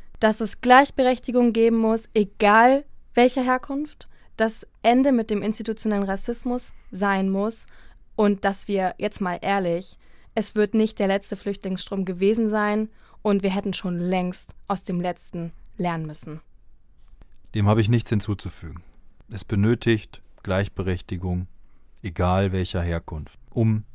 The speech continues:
Speaker 2: die mehrdimensionalen politischen und rechtlichen Probleme, die leider bestehen, die Menschen das Leben erschwert,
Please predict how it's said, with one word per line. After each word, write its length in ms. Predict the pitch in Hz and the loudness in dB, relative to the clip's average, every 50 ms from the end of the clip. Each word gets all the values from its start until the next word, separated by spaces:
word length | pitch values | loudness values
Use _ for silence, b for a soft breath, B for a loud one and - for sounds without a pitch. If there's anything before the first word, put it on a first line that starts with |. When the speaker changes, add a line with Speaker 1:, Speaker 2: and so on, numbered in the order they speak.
| - - - | -20 -10 -6
Speaker 2:
die 100 | 95 87 | -4 -2
mehrdimensionalen 1000 | 90 90 85 92 95 98 98 98 98 95 92 87 92 90 90 90 87 90 87 87 | -2 0 0 0 0 0 0 0 0 0 -2 -2 -2 -2 -2 -2 -2 -4 -4 -6
politischen 500 | - 87 82 80 87 - 90 85 - 87 | -6 -6 -8 -8 -6 -8 -8 -8 -6 -6
und 120 | 80 78 | -6 -6
rechtlichen 400 | 78 78 - - 87 80 87 85 | -6 -8 -8 -6 -8 -6 -6 -8
Probleme, 480 | - - 87 85 95 101 107 107 104 98 | -6 -6 -2 0 2 4 4 4 4 2
die 120 | 90 90 | 0 0
leider 380 | 87 90 90 92 90 90 87 82 - - | -2 0 -2 0 0 -2 -2 -4 -8 -8
bestehen, 580 | - 90 85 - - - 104 101 104 104 107 - - - - | -8 -8 -8 -6 -6 -4 -2 0 0 0 -2 -4 -10 -18 -10
die 300 | - 92 87 87 85 85 - - | -6 -4 -2 -2 -2 -4 -6 -6
Menschen 340 | - 90 90 98 - - 107 | -4 -2 -2 -2 -2 0 0
das 180 | 95 90 - - | -2 -2 -2 -4
Leben 240 | 90 92 90 87 87 | -2 -2 -2 -2 -2
erschwert, 640 | 85 90 - - - 87 85 85 82 82 - - | -4 -4 -6 -8 -8 -6 -4 -4 -6 -6 -8 -14